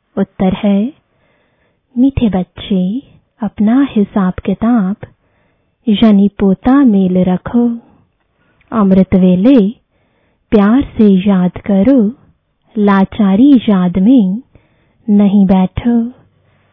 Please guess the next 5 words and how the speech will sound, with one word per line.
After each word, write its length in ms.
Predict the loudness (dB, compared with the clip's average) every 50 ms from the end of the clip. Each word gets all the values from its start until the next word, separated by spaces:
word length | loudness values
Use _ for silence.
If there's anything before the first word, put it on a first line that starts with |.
| _ _ _ _ _ _ -20
श्रीमत 600 | -18 -16 -8 -4 -2 -2 0 0 -2 -2 -4 -8 -8
पर 400 | -4 -2 0 2 2 2 0 -2 -6 -10 -20 _ _ _ _ _ _ _ _ _ -6
देही 480 | -2 0 0 0 2 2 4 4 4 4
अभिमानी 640 | 2 2 0 0 0 0 0 0 0 0 -2 -2
बन 460 | -2 0 0 0 0 0 -2 -4 -6